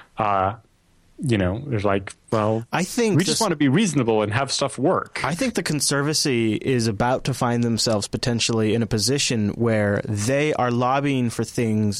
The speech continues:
Speaker 2: that very powerful players in the Linux ecosystem, uh, don't agree with.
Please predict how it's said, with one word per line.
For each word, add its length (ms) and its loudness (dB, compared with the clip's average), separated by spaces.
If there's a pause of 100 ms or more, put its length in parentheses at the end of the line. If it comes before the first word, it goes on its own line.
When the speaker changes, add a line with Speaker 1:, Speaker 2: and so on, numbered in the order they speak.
(100)
Speaker 2:
that 180 0
very 320 0
powerful 560 -2
players 480 0
in 120 0
the 80 0
Linux 520 0 (320)
ecosystem, 760 0 (580)
uh, 100 -2
don't 260 -2
agree 240 0
with. 180 -4